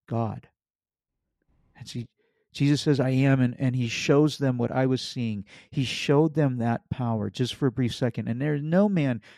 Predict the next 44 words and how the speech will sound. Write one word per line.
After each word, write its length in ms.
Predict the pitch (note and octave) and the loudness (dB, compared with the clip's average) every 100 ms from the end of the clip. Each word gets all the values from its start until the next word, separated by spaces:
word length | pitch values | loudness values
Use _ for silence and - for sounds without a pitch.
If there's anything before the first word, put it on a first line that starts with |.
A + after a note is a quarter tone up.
| - | -14
could 140 | D3 | -12
stand 360 | - C3+ A#2 A#2 | -8 -2 -2 -2
in 80 | A2+ | -2
the 80 | A2 | -4
power 380 | A#2 A2 G#2+ | -2 -2 -2
of 100 | G2+ | -4
the 80 | G2+ | -4
Lord. 300 | G2+ G#2 G2 - - - | -2 -2 -4 -8 -10 -4
And 100 | B2+ | -4
so 120 | - | 0
what 120 | C#3+ | 2
do 40 | D3+ | 4
they 120 | B2+ | 4
do? 120 | C3 | 0
They 140 | A#2 | -2
fall 320 | G#2 - C3+ C#3+ | -2 0 0 0
to 120 | C3 | -4
the 80 | A2 | -6
ground. 380 | G2+ G#2 F#2 - _ _ _ _ - - - - _ _ - | -4 -6 -6 -12 _ _ _ _ -10 -10 -18 -20 _ _ -6
And 100 | C3 | -4
see, 260 | - C#3+ - - - - | 0 0 -2 -16 -20 -4
the 80 | B2 | 2
Lord 240 | C#3+ E3 | 2 2
did 160 | C#3+ B2 | 0 -2
that 300 | B2 A2 - _ _ _ _ _ _ | -2 -2 -6 _ _ _ _ _ _
for 140 | - C3+ | -6 -2
their 180 | B2+ B2 | 0 0
benefit 480 | B2+ A2+ A2 B2 | 0 -2 -2 -4
and 100 | A2+ | -4
for 200 | - G#2 | -4 -4
ours, 420 | G2 G2 F#2+ - - _ _ _ _ _ _ | -2 -2 -4 -12 -20 _ _ _ _ _ _
right? 220 | A#2+ B2 | -2 -2
He 160 | B2 D#3+ | 0 0
wanted 300 | F#3+ F#3+ - | 0 0 0
everyone, 440 | C3 C3+ B2+ A2 G#2+ | 0 0 0 0 -2
he 40 | |
wanted 320 | B2+ B2+ A2 | -2 -2 -2
them, 240 | A#2+ C3 B2+ | -2 -2 -2
and 80 | |
he 60 | A#2+ | -2
wanted 280 | A#2+ A#2+ A2 | -2 -2 -2
us 380 | A2 A2 - - | -2 -4 -6 -10
to 120 | A#2+ | -6
know 340 | A2 G#2 G2+ | -2 -2 -4